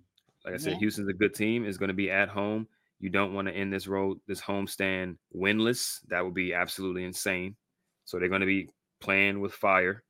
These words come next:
Speaker 2: Mm, yeah, okay.
Speaker 1: Hopefully.
Speaker 2: <laughs>
Speaker 1: Hopefully. <laughs>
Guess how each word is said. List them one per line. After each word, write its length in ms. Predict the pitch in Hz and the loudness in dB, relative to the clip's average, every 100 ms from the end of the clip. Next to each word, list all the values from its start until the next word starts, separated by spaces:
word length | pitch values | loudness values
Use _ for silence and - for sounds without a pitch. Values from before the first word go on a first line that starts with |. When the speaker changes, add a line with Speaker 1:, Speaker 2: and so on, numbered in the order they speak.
| - | -8
Speaker 2:
Mm, 260 | 147 160 175 - | -4 -2 -4 -4
yeah, 100 | 214 - - - - | -6 -6 -14 -12 -6
okay. 280 | 147 147 180 | -4 4 6
Speaker 1:
Hopefully. 480 | - - - 107 - _ _ _ | 6 2 -2 -2 -6 _ _ _
Speaker 2:
<laughs> 280 | _ _ - | _ _ 2
Speaker 1:
Hopefully. 640 | 214 208 196 254 196 190 302 - 679 | 2 4 6 6 4 2 2 4 2
<laughs> 1900 | 131 - 156 143 151 175 143 - - - - - - - - - 131 - | 4 6 4 4 -2 -2 -8 -12 -16 -10 -10 -8 -10 -6 -6 -4 -4 0